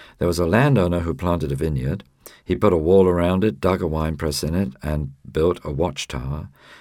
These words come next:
Then he rented the vineyard to some farmers and went away on a journey. When the harvest time approached, he sent his servants to the tenants to collect his fruit. The tenants seized his servants. They beat one, killed another, and stoned a third. Then he sent other servants to them,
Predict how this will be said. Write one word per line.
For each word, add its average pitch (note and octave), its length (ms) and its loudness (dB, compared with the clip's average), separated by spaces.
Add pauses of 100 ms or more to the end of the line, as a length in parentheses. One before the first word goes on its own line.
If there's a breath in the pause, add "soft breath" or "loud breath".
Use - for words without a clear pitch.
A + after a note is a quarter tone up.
Then G#2 140 2
he C3+ 120 6
rented G2+ 340 2
the F#2 60 -2
vineyard F2 440 0
to D2 100 -4
some C#2+ 220 -6
farmers D#2 420 -2
and D2+ 140 -4
went F#2+ 180 0
away D#2+ 140 -2
on D#2 140 -2
a D#2 60 -4
journey. F2+ 500 0 (680 soft breath)
When G2+ 180 4
the B2+ 60 6
harvest A#2 480 4
time E2+ 260 0
approached, G2 540 2
he D2 80 -4
sent F2+ 300 -4
his D2 140 -6
servants F2+ 460 -4
to D2 100 -8
the C2+ 100 -4
tenants C#2 460 -4
to C#2 120 -8
collect C#2+ 340 -4
his C#2+ 160 -8
fruit. - 400 -4 (680 loud breath)
The F2 100 -4
tenants G#2 380 2
seized B2 400 2
his D2+ 120 -6
servants. - 460 -2
They D2 120 -4
beat F2 300 -2
one, F#2+ 300 -2
killed F#2 300 -2
another, E2 340 -2
and D#2 100 -4
stoned D2+ 360 -4
a C#2+ 40 -4
third. - 540 -4 (800 soft breath)
Then G2+ 160 2
he B2 100 6
sent G2+ 400 0
other F#2+ 220 -2
servants D#2 540 -4
to - 100 -10
them, C2 340 -8